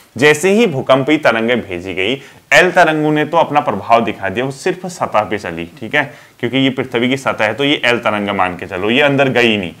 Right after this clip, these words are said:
ये एल तरंग है, ये सिर्फ सतह पे चलती हैं और सबसे ज्यादा नुकसान पहुंचाती है जो है वो है एल तरंग है। सपोज ये एल तरंग है, कौन सी वेव है, एल तरंग, एल तरंग।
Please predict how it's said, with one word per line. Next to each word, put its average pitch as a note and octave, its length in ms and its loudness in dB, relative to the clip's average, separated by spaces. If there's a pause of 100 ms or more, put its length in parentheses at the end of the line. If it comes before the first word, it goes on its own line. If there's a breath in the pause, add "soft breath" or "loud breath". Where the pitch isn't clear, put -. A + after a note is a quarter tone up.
(300 soft breath)
ये C3+ 200 -2
एल C#3+ 180 6
तरंग C3+ 300 4
है, B2+ 140 0
ये D#3+ 80 0
सिर्फ - 260 -6
सतह A#2+ 340 0
पे A#2+ 140 -2
चलती G#2 320 -4
हैं C#3 160 0 (140 loud breath)
और - 160 -6
सबसे D#3 340 -6
ज्यादा D3 220 4
नुकसान B2+ 480 0
पहुंचाती G2+ 420 -2
है A2+ 80 0
जो B2 100 0
है B2 140 2
वो C#3+ 140 2
है C#3 280 0
एल G#2+ 140 4
तरंग F2 320 -6
है। F#2 100 -2
सपोज B2 340 -2
ये D3+ 160 -2
एल G#2 160 2
तरंग F#2+ 320 -4
है, F#2+ 100 -2
कौन G#2+ 200 -4
सी A2+ 140 -4
वेव G2+ 220 -2
है, C#3 140 0 (380 loud breath)
एल B2+ 220 2
तरंग, F2+ 400 -2 (1000)
एल A#2+ 280 -2
तरंग। F2+ 420 -8